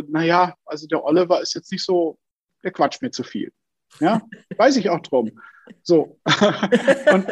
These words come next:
Speaker 1: und deswegen gehe ich damit aber auch klar um, so, wo
Speaker 2: Mhm.
Speaker 1: ich dann meinen Klienten zum Beispiel sage, „Sorry, bitte bremst mich, wenn ich dich wieder tot quatsche.“ Ja, so.
Speaker 2: Jetzt, jetzt gibt's ja noch eine Sache, äh, die kenn ich nämlich von mir selber,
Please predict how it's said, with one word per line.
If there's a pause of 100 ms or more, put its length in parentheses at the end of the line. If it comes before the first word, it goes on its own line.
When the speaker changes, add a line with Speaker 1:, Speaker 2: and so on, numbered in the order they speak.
(160)
Speaker 1:
und
deswegen
gehe
ich
damit
aber
auch
klar
um,
so, (100)
wo
Speaker 2:
Mhm.
Speaker 1:
ich
dann
meinen
Klienten
zum
Beispiel
sage,
„Sorry, (140)
bitte
bremst
mich,
wenn
ich
dich
wieder
tot
quatsche.“ (400)
Ja,
so. (1800)
Speaker 2:
Jetzt,
jetzt
gibt's
ja
noch
eine
Sache, (480)
äh,
die
kenn
ich
nämlich
von
mir
selber,